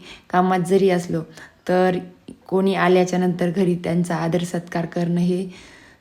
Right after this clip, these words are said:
संस्कारामध्येच असते आणि ते लहानपणापासून आईवडिलांनी जसं,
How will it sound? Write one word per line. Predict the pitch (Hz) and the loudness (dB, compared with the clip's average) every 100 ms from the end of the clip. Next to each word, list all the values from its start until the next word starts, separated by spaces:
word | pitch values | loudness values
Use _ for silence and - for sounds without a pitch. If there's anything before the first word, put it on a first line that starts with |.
| - | -6
संस्कारामध्येच | 190 180 180 - 185 180 185 180 185 | -2 0 0 0 2 2 0 0 0
असते | 175 175 180 | 0 -2 -2
आणि | 175 175 175 | 0 0 0
ते | 175 180 | 0 0
लहानपणापासून | 185 175 170 175 180 175 175 190 185 - - - - - | 2 2 2 2 2 0 -2 -2 -4 -8 -20 -20 -10 0
आईवडिलांनी | 170 180 185 190 175 180 175 | 4 6 6 6 6 4 2
जसं, | 170 170 180 | 0 -2 -2